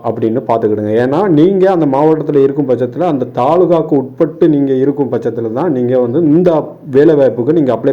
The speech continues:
பண்ண முடியும். So, அதை நல்லா தெரிஞ்சுக்கிடுங்க. அதனால நீங்க வந்து உங்க மாவட்டத்துல, உங்க தாலுகா இதுல வந்து உங்களுக்கு அந்த வேலை வாய்ப்புகள் வந்திருக்கா அப்படிங்கிறத பார்த்துட்டு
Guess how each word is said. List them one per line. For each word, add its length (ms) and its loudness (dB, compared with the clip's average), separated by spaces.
பண்ண 240 0
முடியும். 400 -2
So, 200 2
அதை 200 2
நல்லா 200 2
தெரிஞ்சுக்கிடுங்க. 680 -2
அதனால 440 2
நீங்க 260 4
வந்து 280 4
உங்க 160 0
மாவட்டத்துல, 500 0
உங்க 280 4
தாலுகா 480 2
இதுல 240 2
வந்து 320 2
உங்களுக்கு 560 0
அந்த 320 0
வேலை 300 2
வாய்ப்புகள் 540 0
வந்திருக்கா 380 -2
அப்படிங்கிறத 600 -4
பார்த்துட்டு 400 0